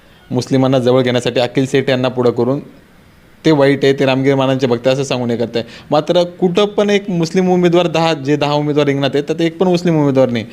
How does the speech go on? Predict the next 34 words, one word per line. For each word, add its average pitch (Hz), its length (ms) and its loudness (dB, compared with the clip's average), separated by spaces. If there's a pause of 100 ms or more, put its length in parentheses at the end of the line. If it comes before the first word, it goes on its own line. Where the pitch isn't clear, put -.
(220)
मग 147 100 2
असं 165 140 0
रामगिरी 160 340 0
महाराजांचा 160 380 -2
मुद्दा 160 260 -2
का 156 160 -2
चालवला 127 340 -2
जातोय? 110 280 -8 (540)
कारण 135 180 2
डॉक्टर 139 240 0
दिनेश 147 260 0
परदेशी 156 340 0
हे 135 100 4
देखील 143 240 0
जेव्हा 143 180 4
आपल्या 143 160 0
वैजापूर 135 400 0
शहरात 139 260 2 (280)
सप्ताह 160 280 -2
झाला, 113 240 -2 (520)
त्या 139 80 0
सप्ताहामध्ये 156 580 0
देखील 160 280 0
ते 165 100 2
कमिटीमध्ये 143 600 2
होते, 117 240 0
त्यांनी 143 300 0
देखील 156 300 2
आज 156 80 2
सात 131 220 -2
दिवस 139 240 0
सप्ताहाचं 131 400 -6
काम 135 280 -4
केलं. 113 260 -4